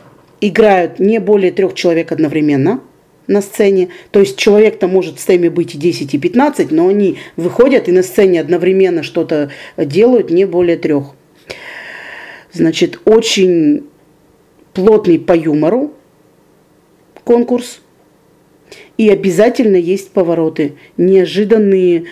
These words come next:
э, повороты сюжета. Чем их больше, тем круче ваш будет стем, тем более высокий балл вы получите.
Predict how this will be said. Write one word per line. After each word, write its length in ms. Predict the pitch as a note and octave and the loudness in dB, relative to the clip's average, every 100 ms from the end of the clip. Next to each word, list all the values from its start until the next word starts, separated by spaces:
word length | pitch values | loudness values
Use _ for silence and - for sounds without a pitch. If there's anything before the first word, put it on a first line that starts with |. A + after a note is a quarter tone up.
| - - | -20 -10
э, 200 | - E3 | -2 -2
повороты 480 | D#3+ F3 E3 F3+ F#3 | 0 -2 0 -2 -2
сюжета. 520 | - E3+ E3 D3+ D3+ C#3 - - | -4 -4 -2 -2 -6 -8 -18 -4
Чем 280 | - G#3+ | 2 2
их 260 | G#3+ F#3+ D3+ | 2 -4 -6
больше, 560 | D3 F3+ G#3+ - C4+ A3 _ | 0 2 2 0 -4 -6 _
тем 480 | - G3+ G#3 G#3 C#3+ _ _ _ _ _ _ _ _ _ _ _ _ _ _ _ _ - | 0 2 2 -2 -6 _ _ _ _ _ _ _ _ _ _ _ _ _ _ _ _ -8
круче 420 | G3+ F#3 G3+ G#3+ | -2 -2 -2 -2
ваш 220 | F3+ E3+ | -2 -2
будет 340 | D#3 E3+ D#3+ - | -4 -6 -8 -8
стем, 340 | - G#3+ B3 | -2 0 0
тем 220 | A#3+ F#3+ | 0 -2
более 420 | E3 F#3+ F#3+ F3+ | 0 2 2 0
высокий 460 | D#3 D#3+ - F3 F3+ | -2 -6 -8 -8 -6
балл 300 | D#3 F#3 G3 | -4 -2 -2
вы 120 | E3+ | -2
получите. 640 | E3+ E3 C#3+ C#3 - - | -2 -2 -2 -6 -12 -14